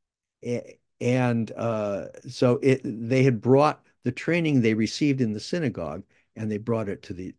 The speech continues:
to the Yiddish theater. Uh, and, and that was also a link for their audiences, that, that it came from a space that they knew,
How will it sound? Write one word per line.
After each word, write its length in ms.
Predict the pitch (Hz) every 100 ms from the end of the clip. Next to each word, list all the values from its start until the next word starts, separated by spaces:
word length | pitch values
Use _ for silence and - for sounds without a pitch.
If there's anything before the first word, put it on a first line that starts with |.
| _
to 120 | -
the 120 | 87
Yiddish 380 | 92 82 82 -
theater. 360 | - - - - _ _ _ _ -
Uh, 320 | 110 101 98 -
and, 360 | 113 107 104 98 _
and 380 | - 110 107 101 82
that 180 | 120 123
was 140 | 139 123
also 560 | - 123 135 - 98
a 100 | 104
link 540 | 107 101 110 101 - - _ _
for 240 | - 104 101
their 240 | 98 85
audiences, 760 | 95 87 71 - - - - -
that, 180 | 110 92 _ _ -
that 220 | 107 92
it 200 | - 98
came 280 | - 113 104
from 200 | 98 98
a 40 | 98
space 460 | - 104 98 -
that 240 | - 92 -
they 160 | 98
knew, 380 | 95 120 90 71